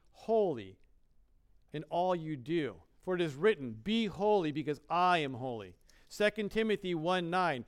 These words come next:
"He has saved us and called us to a holy life,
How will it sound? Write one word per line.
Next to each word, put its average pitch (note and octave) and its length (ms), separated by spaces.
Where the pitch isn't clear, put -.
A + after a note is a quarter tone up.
"He G#3+ 140
has G#3+ 120
saved A3+ 520
us D3+ 160
and D3+ 140
called G3+ 360
us G3+ 180
to F#3+ 140
a D#3+ 60
holy A3 580
life, F3+ 540